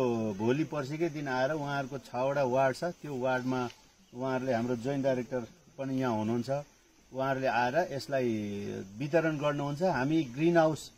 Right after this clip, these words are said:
हरेक वार्डमा एउटा एउटा दिन्छौँ। अनि उहाँहरूलाई अहिलेको आधुनिक गोरु भनौँ, पावर टिलर, यो पनि हामी तिनवटा वार्डमा, यहाँहरू एकदम प्रोग्रेसिभ फार्मर भएकोले गर्दाखेरि उहाँहरूलाई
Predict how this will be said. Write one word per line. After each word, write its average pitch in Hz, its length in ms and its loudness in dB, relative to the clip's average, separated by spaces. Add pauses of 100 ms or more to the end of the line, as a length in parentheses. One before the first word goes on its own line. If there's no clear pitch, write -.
हरेक 160 280 -2
वार्डमा 143 320 2
एउटा 135 340 2
एउटा 120 220 2
दिन्छौँ। 113 380 -2 (520)
अनि 135 600 -4
उहाँहरूलाई 156 400 6
अहिलेको 147 400 4
आधुनिक 143 480 6
गोरु 139 300 2
भनौँ, 113 280 2 (220)
पावर 147 220 8
टिलर, 139 340 0 (440)
यो 160 140 2
पनि 233 180 0
हामी 165 260 2
तिनवटा 190 400 0
वार्डमा, 170 420 6
यहाँहरू 165 320 4
एकदम 180 300 0
प्रोग्रेसिभ 180 580 0
फार्मर 143 340 0
भएकोले 123 440 -2
गर्दाखेरि 127 420 0
उहाँहरूलाई 131 400 0